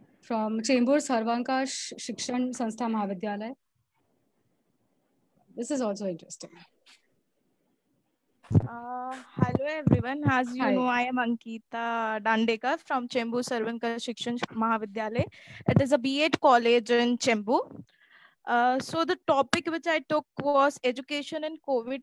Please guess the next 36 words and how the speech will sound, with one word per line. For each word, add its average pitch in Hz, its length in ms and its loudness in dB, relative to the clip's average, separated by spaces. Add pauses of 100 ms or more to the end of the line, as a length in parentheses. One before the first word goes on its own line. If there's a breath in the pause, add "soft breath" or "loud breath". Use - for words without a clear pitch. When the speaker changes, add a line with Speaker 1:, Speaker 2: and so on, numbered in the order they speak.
Speaker 2:
times, 294 580 -8
uh, 220 240 0
its 240 200 -6
innovation 254 540 -6
and 294 220 -8
challenges. 202 800 -6 (440 loud breath)
So 302 280 4
what 277 180 4 (220)
I 247 220 4
had 330 240 0
experienced, 302 920 -4
I 262 140 2
have 277 220 -4
presented 254 720 0
that 226 240 2 (140)
in 254 160 -4
the 254 120 2
form 220 440 0
of, 233 200 4 (180)
uh, 220 300 4 (320)
poster. 254 640 2 (1700 soft breath)
Uh, 226 220 -6
so 285 160 -12
what 285 160 -8 (100)
I 269 120 -6
have 294 180 -14
experienced, 277 520 -18
I 277 100 -8
have 269 180 -16
presented 240 500 -16
that 247 220 -14
to 269 80 -20
you 240 140 -16
all 226 160 -10
in 240 120 -16
the 247 100 -16